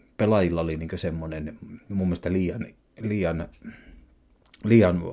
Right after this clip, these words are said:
voimakas rooli tavallaan siinä. Ja nyt tullaan niinku tavallaan siihen, että jos nämä kokeneet pelaajat, mitä Ornstein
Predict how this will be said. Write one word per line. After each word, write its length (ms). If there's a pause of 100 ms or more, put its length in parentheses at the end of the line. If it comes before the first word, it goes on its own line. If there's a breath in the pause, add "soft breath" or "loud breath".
(320)
voimakas 520
rooli 380
tavallaan 540
siinä. 360 (1160 soft breath)
Ja 220 (140)
nyt 180 (100)
tullaan 480 (120)
niinku 220
tavallaan 580
siihen, 460 (500 soft breath)
että 480 (180)
jos 220
nämä 260
kokeneet 560
pelaajat, 360
mitä 360
Ornstein 580